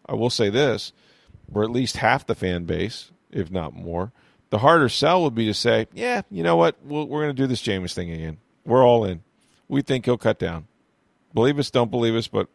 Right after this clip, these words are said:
that's what we're doing." That's a hard sell.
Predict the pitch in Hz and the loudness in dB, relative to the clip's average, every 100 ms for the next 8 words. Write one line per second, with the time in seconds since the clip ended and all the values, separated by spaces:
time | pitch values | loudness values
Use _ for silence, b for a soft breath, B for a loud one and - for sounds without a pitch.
0 | - 104 95 92 90 80 76 _ _ _ | -4 -4 -2 -6 -4 -6 -8 _ _ _
1 | _ _ _ _ _ 104 113 - 95 98 | _ _ _ _ _ 0 0 0 2 4
2 | 90 - 82 64 | 2 -2 -6 -8